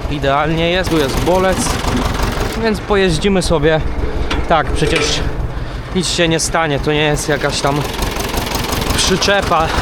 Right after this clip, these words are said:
pełna, e, zboża czy tam czegoś, tylko to jest zwykła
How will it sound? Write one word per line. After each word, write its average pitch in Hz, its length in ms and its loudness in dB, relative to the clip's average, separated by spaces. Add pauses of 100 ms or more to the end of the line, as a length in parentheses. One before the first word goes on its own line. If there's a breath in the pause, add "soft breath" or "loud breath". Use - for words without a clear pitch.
(580)
pełna, 170 460 4 (1120)
e, 151 180 2
zboża 165 520 2
czy 151 100 -2
tam 139 240 0
czegoś, 147 400 0 (2500)
tylko - 260 0
to 143 100 2
jest 170 280 0
zwykła 185 440 2